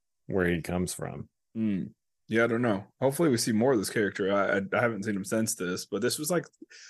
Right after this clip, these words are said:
Speaker 2: for me, this was, like, a great anniversary series. You get to see these four Ant-Men that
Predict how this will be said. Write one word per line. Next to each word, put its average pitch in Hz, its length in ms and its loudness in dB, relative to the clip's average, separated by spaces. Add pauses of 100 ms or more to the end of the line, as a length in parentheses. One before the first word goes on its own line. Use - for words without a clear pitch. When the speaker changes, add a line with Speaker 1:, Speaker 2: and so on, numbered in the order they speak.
(260)
Speaker 2:
for 214 140 -4
me, 233 120 4
this 160 140 4
was, 143 100 0
like, 127 120 4
a 117 80 4
great 123 340 4
anniversary 104 1000 -2 (180)
series. 90 760 -2 (560)
You 113 120 0
get 113 140 2
to - 40 -8
see 123 160 0
these 107 180 0
four 110 520 2 (320)
Ant-Men 110 460 0
that 101 260 0